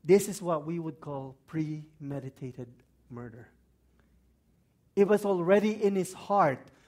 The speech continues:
to hurt his brother, to, in fact, to even kill his brother.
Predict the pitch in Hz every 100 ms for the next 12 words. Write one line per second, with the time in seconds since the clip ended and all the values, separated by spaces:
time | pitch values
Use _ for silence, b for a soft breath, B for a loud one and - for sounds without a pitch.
0 | b - 170 123 190 196 196 - 156 160
1 | 143 135 - 180 165 196 190 190 185 185
2 | 180 175 - 185 170 151 - 151 131 120